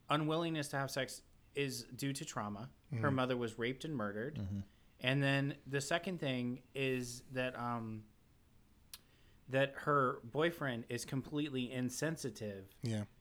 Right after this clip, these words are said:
Speaker 1: to the psychological trauma that she's endured due to the
Speaker 3: Mm-hmm.
Speaker 1: death of her mother. And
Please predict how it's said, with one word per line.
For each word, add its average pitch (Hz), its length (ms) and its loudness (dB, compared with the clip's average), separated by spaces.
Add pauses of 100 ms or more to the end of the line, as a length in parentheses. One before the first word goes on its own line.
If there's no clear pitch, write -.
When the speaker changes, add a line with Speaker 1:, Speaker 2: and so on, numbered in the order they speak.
(180)
Speaker 1:
to 127 380 2
the 123 100 0
psychological 123 640 2
trauma 113 320 -2
that 107 140 -4
she's 110 220 -8
endured 107 360 -4
due 107 140 -6
to 107 200 -8
the 104 60 2
Speaker 3:
Mm-hmm. 95 160 -2
Speaker 1:
death 101 240 -4
of 104 120 -12
her 104 100 -8
mother. 113 540 0 (640)
And 131 340 2